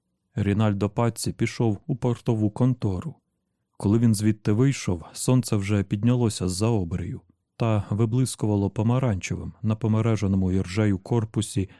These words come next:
фрахтового судна Астра Філогенес, яке портові працівники саме закінчували завантажувати.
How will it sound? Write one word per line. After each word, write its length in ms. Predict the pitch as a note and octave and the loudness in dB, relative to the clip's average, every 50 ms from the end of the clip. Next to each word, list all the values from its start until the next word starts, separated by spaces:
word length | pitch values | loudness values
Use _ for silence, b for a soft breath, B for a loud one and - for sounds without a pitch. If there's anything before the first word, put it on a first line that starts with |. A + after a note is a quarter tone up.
| B | B
фрахтового 680 | B - - A#2+ A2+ - - B2 A2+ A2+ A#2 A2 G2+ F#2 | B -6 -2 -2 -2 -2 0 0 0 2 2 2 0 0
судна 540 | - - A2 - F#2 G2+ G#2 G#2+ G#2 G2 F#2+ B B B B B | -2 0 -2 -2 0 0 0 2 2 0 -2 B B B B B
Астра 540 | B2+ A#2 G#2+ - - - - G#2+ G#2 G2+ | 0 0 0 0 -2 -4 -4 -2 -2 -2
Філогенес, 880 | G2 - - G#2+ G#2 G#2 G#2 G2+ A#2 A#2+ A2+ G2 F2+ - - - - - b b b b _ _ - | -2 -2 -2 0 0 2 2 2 2 0 0 0 -2 -4 -8 -12 -16 -18 b b b b _ _ -4
яке 440 | - G2+ G2 G2 - - A#2 A#2 A2+ | 0 0 0 0 0 0 2 2 0
портові 460 | A2 - G2+ F#2+ - - G#2+ G2 G#2 | 0 0 -2 -2 -2 -4 -2 -2 -2
працівники 880 | G#2+ - A2 G2 - - A2 G2 G2 G2 G2 - - A#2+ A2+ A2 G#2 G2+ - | -2 -2 -2 -4 -2 -2 -2 0 0 0 -2 -2 -2 -2 0 0 0 -2 -4
саме 380 | - - - B2 A2 G#2+ G2+ | -6 -2 0 2 2 2 2
закінчували 680 | F#2 G2+ G#2+ G#2 - A2+ G#2+ - - G2+ F#2 F#2 F2+ F#2 | 2 0 -2 0 2 0 0 2 0 -2 -2 0 -2 0
завантажувати. 920 | F2+ G2+ F#2+ A2 A#2 B2 - - F2 F2 E2+ F2 - - - - - - | 0 0 0 2 0 0 -2 -4 -6 -6 -8 -10 -12 -14 -14 -16 -20 -20